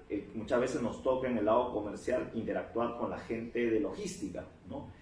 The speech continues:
Y hay que entender la, la, la, la necesidad de ellos. Ellos buscan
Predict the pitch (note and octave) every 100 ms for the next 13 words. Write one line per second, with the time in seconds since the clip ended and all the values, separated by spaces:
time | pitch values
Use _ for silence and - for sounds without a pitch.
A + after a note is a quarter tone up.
0 | - - C3 C3 F#3 F#3 F#3+ F3+ B2 G#2+
1 | A#2+ A2 A#2 A2+ A2 G#2+ G#2+ G#2+ G#2 -
2 | A#2+ B2 B2+ A2+ F#2+ E2+ - A#2+ B2 B2+
3 | - D3 - C#3+ C#3+ -